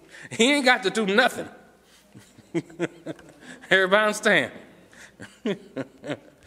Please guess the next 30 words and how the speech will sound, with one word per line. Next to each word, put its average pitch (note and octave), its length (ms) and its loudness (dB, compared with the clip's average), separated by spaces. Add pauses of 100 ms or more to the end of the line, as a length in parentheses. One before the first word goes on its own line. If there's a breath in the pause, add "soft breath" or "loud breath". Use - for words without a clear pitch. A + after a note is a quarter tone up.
(240 loud breath)
So F3+ 180 2
some C4 240 4
of B3 100 0
us A#3+ 160 4
were G3+ 140 4
foolish C#4+ 360 4
enough B3 300 4
to A3+ 100 -2
say D4+ 220 4
that. D#3+ 180 2
"God, A3 220 0
well, F3+ 100 2
God C4+ 360 0
don't G3 180 4
have G3 140 2
to E3+ 100 0
forgive B3 560 0
me F#3+ 120 2
for D#3 140 0
this. D3 360 0
I'm, A#3 240 2
I A#3 100 4
know C4+ 200 0
what G3 180 6
I'm G3 140 2
about B2 280 -4
to A#2 60 -12
do A2 80 -10
is G#2 80 -10
wrong." F#2+ 260 -16